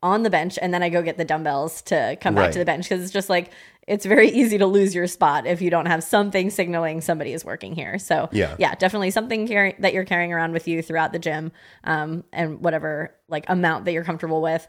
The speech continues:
Speaker 1: If you are, if you are like me and you wanna put things away, like, you don't like carrying a bag all the way around, just make sure you know what their locker system is, 'cause I guess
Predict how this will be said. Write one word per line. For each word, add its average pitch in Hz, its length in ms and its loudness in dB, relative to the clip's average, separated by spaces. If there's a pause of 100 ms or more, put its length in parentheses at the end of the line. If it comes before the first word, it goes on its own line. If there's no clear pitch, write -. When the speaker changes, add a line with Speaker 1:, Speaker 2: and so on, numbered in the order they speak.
(220)
Speaker 1:
If 208 160 4
you 208 260 4
are, 185 400 6 (220)
if 196 100 -2
you 202 280 2
are 185 120 4
like 175 140 2
me 240 200 4
and 202 80 2
you 185 80 2
wanna 180 160 0
put 180 180 2
things 180 200 -4
away, 165 420 0
like, 165 140 0
you 175 60 -4
don't 165 160 -6
like 160 160 -4
carrying 156 280 -6
a 151 40 -10
bag 175 220 2
all 196 100 0
the 202 60 0
way 202 100 2
around, 214 360 0 (220)
just 220 160 0
make 208 120 2
sure 208 120 2
you 180 140 4
know 175 160 2
what 160 140 0
their 170 120 -2
locker 175 320 0
system 208 320 -6
is, 208 220 -4
'cause 175 180 -2
I 170 80 0
guess 165 340 -4